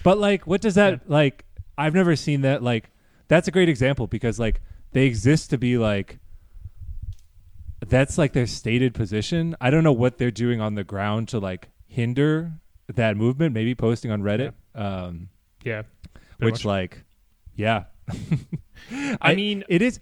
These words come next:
Speaker 1: it is really, like, like, I guess what I mean by Volt is it, it, it can, it, it would absorb and sop up this kind of, like, all of everything you mentioned, <laughs> like, fail aristocrats and
Speaker 2: Mm.
Speaker 1: tech peop-,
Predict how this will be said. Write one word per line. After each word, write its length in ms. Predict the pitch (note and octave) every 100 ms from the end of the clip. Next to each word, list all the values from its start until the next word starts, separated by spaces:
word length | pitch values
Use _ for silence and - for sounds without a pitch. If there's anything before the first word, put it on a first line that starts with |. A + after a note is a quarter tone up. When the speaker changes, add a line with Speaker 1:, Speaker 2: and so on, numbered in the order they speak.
| _
Speaker 1:
it 120 | F#3+
is 160 | B3+ A3
really, 260 | C4 C#4+
like, 360 | B3+ A3+ G3+ - - _ _ - _ -
like, 340 | E3 D#3 - _ _ D#3+
I 120 | D3+
guess 420 | F#3+ G#3+ - - - -
what 180 | C#3
I 60 | D3+
mean 160 | D3 D3+
by 160 | C#3+
Volt 320 | A2 A#2+ C#3
is 280 | B2 A2+ - - _ _ -
it, 200 | D3 F3+ -
it, 220 | D#3 C3+ _
it 140 | C3+ -
can, 320 | D3+ C3 B2
it, 160 | D3 C#3
it 140 | C3
would 320 | G#2+ A#2 D3+ D3
absorb 460 | B2 G2 G#2+ B2 A#2
and 140 | G#2+
sop 320 | - G#2 -
up 240 | G2 G#2+ - -
this 280 | A#2 A#2
kind 320 | - A2+ A#2 A2
of, 160 | F#2+
like, 360 | G2+ F#2+ - - _ _ _ _ _ _
all 140 | D3+
of 140 | E3 E3
everything 300 | F3+ F#3 F#3
you 80 | F3
mentioned, 400 | E3 D3 G#2 F2+
<laughs> 0 |
like, 360 | B2 G2 D3+ - _ _
fail 400 | - A#2+ C3 D3+
aristocrats 760 | C#3 C#3 A#2 - G2 F#2+ - - _ _ _ _
and 500 | A#2 A2+ A2+ A2+ C3
Speaker 2:
Mm. 140 | B2+
Speaker 1:
tech 200 | A#2+ C3 -
peop-, 200 | C3